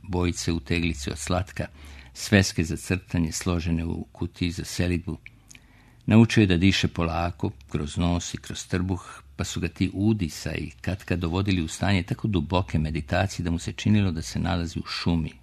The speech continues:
kod kuće. I sada mu je to potrebno, to će ga smiriti. Iznenada se čuje neki zvuk, kao da je nešto snažno udarilo u vrata iza njega,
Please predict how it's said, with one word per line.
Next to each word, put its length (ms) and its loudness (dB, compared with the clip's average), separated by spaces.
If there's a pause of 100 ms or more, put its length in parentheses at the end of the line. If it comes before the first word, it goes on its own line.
(160)
kod 200 -8
kuće. 440 -6 (880)
I 100 0
sada 320 4
mu 100 6
je 60 -2
to 160 -4
potrebno, 480 -8 (180)
to 120 -6
će 120 -2
ga 80 -2
smiriti. 640 -4 (1080)
Iznenada 420 6
se 140 2
čuje 220 4
neki 240 4
zvuk, 480 4
kao 200 4
da 80 4
je 60 8
nešto 260 4
snažno 480 4
udarilo 460 2
u 60 0
vrata 420 2
iza 160 0
njega, 320 2